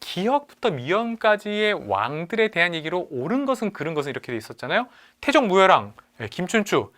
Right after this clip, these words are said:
백제를 멸망시키고 통일의 기초를 마련하였어. 맞아요. 자, 그다음 태조인데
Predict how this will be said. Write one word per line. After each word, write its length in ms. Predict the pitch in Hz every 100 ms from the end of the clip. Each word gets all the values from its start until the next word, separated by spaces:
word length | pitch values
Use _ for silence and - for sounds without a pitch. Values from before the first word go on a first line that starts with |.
| _
백제를 380 | - - 214 202
멸망시키고 540 | 147 147 143 - 143
통일의 280 | - 240 214
기초를 240 | 165 160
마련하였어. 560 | 131 123 139 147 - -
맞아요. 360 | 107 139 143 98 _ _ - - _ -
자, 140 | 170
그다음 180 | 143 131 _ _ -
태조인데 680 | 269 269 247 214 254 277